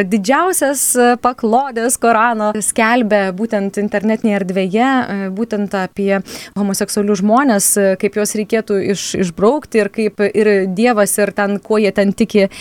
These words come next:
jų nepriima, kad tai yra, negali būti. Tai iš tikrųjų, na, tokie dalykai kraupinantys. Ir jūs, e, esate mama. Yra tokių tėvų tikrai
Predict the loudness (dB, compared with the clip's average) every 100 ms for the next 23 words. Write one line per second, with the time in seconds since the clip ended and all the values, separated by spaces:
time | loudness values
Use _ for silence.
0 | -12 -2 2 2 2 2 2 2 2 0
1 | 0 2 2 2 0 0 2 2 2 2
2 | 2 0 -2 -6 -2 0 0 2 4 6
3 | 4 2 -4 -12 -10 -4 0 2 0 0
4 | 0 0 0 0 0 0 -2 -4 -2 0
5 | 0 0 0 2 2 2 2 0 0 0
6 | 0 2 4 6 4 2 -2 -2 0 2
7 | 0 -2 0 0 0 -2 -4 0 2